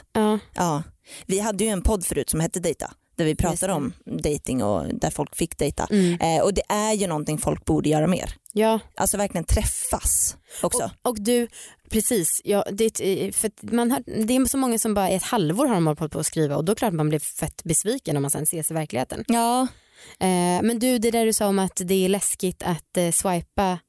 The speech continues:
Speaker 1: och sen skriva.
Speaker 2: Mm.
Speaker 1: I Good One så kan man skriva direkt när man swipar.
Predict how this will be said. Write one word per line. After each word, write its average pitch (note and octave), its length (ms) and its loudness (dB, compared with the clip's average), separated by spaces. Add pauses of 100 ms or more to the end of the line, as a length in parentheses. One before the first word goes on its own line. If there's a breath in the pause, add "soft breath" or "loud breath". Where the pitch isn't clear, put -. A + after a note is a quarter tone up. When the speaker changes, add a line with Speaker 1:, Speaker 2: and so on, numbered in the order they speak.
(140)
Speaker 1:
och F3+ 100 -2
sen F3 140 2
skriva. G3+ 480 2 (160)
Speaker 2:
Mm. A#3 280 4 (160)
Speaker 1:
I G#3+ 80 0
Good A3 260 0
One A#3 140 0
så G3+ 100 -2
kan F#3 180 2
man E3+ 100 2
skriva F#3 380 2
direkt A3 380 0
när E3 80 -2
man D#3 120 0
swipar. - 400 -2